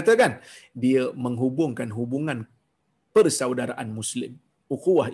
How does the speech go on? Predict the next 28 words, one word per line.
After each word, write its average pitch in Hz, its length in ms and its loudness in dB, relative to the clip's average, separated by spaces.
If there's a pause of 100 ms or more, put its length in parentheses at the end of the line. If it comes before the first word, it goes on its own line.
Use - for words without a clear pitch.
Islamiyah. 113 520 -10
Eh? 190 240 -2 (480)
Kemudian, 190 560 6
tashmitul 226 560 6
atis 247 400 2
ba'da 190 480 4
an 208 80 2
yahmadallah. 180 840 4 (1800)
Ha, 98 320 -10 (400)
disunatkan 185 720 2
untuk 175 400 -2
kita 170 240 2
ataupun 190 320 2
diwajibkan 170 560 6
menurut 156 320 0
sebagian 147 320 0
ulama 143 480 -2
untuk 143 240 -4
kita 147 240 0
men-, 139 240 -4
mendoakan 143 800 2
orang 143 240 2
yang 131 160 -2
bersin 180 560 -2 (240)
selepas 151 480 0
dia 151 320 2 (160)
memuji 131 400 -2
Allah. - 400 -10